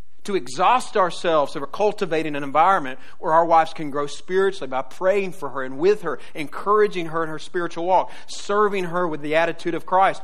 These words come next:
putting her needs before my own. Are you dating your wife? Are you spending time with her? Are you setting aside? I know I said I wasn't gonna beat you up, you know, and some of you are like, "Yeah, you didn't, that, you broke that promise."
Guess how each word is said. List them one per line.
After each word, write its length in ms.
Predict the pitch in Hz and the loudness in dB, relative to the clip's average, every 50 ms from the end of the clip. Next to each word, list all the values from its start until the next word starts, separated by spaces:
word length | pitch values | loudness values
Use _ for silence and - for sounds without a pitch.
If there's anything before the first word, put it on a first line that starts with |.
| - - - - | -8 -8 -8 -6
putting 240 | - 196 202 202 190 | -4 -4 -4 -4 -4
her 180 | 185 196 190 | -4 -4 -4
needs 480 | 185 180 190 214 220 208 170 160 151 - | -2 -2 -2 0 0 -2 -2 -4 -6 -6
before 340 | 139 151 151 - 180 180 175 | -6 -8 -6 -4 -2 -2 0
my 240 | 175 175 180 175 | 0 0 0 0
own. 360 | 165 190 208 233 233 196 - - - - - - - - - - - - - - - - - - - - - - - - - - - - - - - - - - - - - - | 0 0 0 0 0 -2 -2 -4 -6 -8 -8 -8 -8 -8 -8 -8 -6 -6 -6 -8 -8 -8 -8 -8 -8 -8 -8 -8 -8 -8 -8 -8 -8 -6 -6 -6 -6 -6 -6 -6 -6 -6 -8 -6
Are 80 | - 131 | -6 -4
you 100 | 143 156 | -4 -4
dating 460 | 147 139 170 202 226 233 226 208 175 | -2 2 4 4 4 4 2 0 0
your 140 | 147 143 127 | -2 -2 -4
wife? 340 | 117 113 107 98 92 - 139 | -4 -4 -6 -6 -6 -6 -6
Are 40 | 143 | -4
you 120 | 139 139 | -4 -4
spending 400 | - - - 202 196 196 190 185 | -4 -4 -4 -2 -2 -2 -2 -2
time 340 | - 190 190 202 214 214 202 | -4 -2 -2 0 0 0 -2
with 140 | 180 151 127 | -2 -4 -6
her? 320 | 117 120 107 98 98 - - - - - - - - - - - - - | -8 -8 -8 -8 -8 -8 -8 -8 -8 -8 -8 -8 -8 -8 -8 -8 -6 -6
Are 60 | 143 | -6
you 80 | 147 | -6
setting 360 | 151 - - 202 202 202 196 190 | -6 -4 0 2 2 2 2 0
aside? 400 | 190 185 - - 196 190 185 170 | -2 -2 0 2 2 2 4 2
I 60 | 160 | 2
know 140 | 170 180 190 | 0 0 -2
I 60 | 196 | -2
said 200 | 185 - 214 190 | -2 -2 -2 -2
I 40 | 185 | 0
wasn't 280 | 180 185 170 175 160 | 0 -2 -4 -4 -6
gonna 220 | 160 160 143 135 - - - - - - - - - - - - - - - - 139 123 135 131 127 | -4 -4 -4 -4 -6 -8 -8 -8 -8 -8 -8 -8 -8 -8 -8 -8 -8 -8 -8 -8 -8 -8 -10 -8 -6
beat 260 | 185 208 - - 185 | -6 -6 -4 -2 -2
you 60 | 175 | 0
up, 440 | - 170 185 170 143 131 - - - | 2 4 4 2 2 0 -4 -8 -8
you 140 | 139 135 147 | -8 -6 -6
know, 80 | 143 139 | -4 -4
and 80 | 135 | -4
some 160 | - 180 175 | -6 -6 -4
of 40 | 160 | -4
you 60 | 143 | -4
are 80 | 139 127 | -4 -4
like, 180 | 123 120 110 - | -4 -6 -6 -6
"Yeah, 220 | 127 143 143 139 | -6 -4 -4 -4
you 140 | 123 123 120 | -4 -4 -6
didn't, 440 | 131 135 123 120 117 113 117 120 123 | -6 -6 -6 -8 -8 -8 -8 -8 -8
that, 200 | 127 127 117 123 | -8 -8 -8 -8
you 80 | 135 | -8
broke 240 | 143 151 151 151 - | -6 -4 -4 -4 -4
that 180 | 160 165 160 160 | -4 -6 -6 -6
promise." 540 | - 123 113 107 110 117 117 - - - | -6 -6 -6 -6 -8 -8 -8 -8 -8 -8